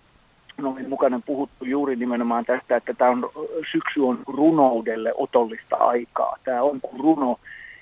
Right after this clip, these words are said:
käpertymistä ja hiljaisuutta, mut on se vaan juukelin kiva aika lukea myöskin historiaa.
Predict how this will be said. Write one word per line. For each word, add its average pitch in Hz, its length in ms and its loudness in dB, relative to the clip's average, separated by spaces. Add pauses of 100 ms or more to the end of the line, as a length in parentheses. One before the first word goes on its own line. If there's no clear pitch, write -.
(160)
käpertymistä 123 720 2
ja 117 120 0
hiljaisuutta, 117 640 -6 (280)
mut 143 140 -2 (140)
on 147 280 2
se 127 140 4
vaan 113 260 4
juukelin 120 460 -2
kiva 117 280 2
aika 113 240 -2
lukea 120 340 -2
myöskin 127 360 -4
historiaa. 110 760 -4